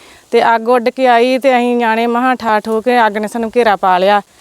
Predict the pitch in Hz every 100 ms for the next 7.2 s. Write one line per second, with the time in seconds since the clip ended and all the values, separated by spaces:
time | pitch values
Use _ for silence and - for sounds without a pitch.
0 | _ - 247 247 233 - 247 254 254 262
1 | - 240 226 220 214 202 214 180 220 240
2 | 214 202 226 226 220 226 226 220 214 214
3 | 233 254 233 247 233 247 233 - 277 277
4 | 262 226 - - - - 226 254 254 233
5 | 277 269 254 247 240 226 233 233 226 247
6 | 240 233 214 208 - 226 220 202 202 190
7 | 214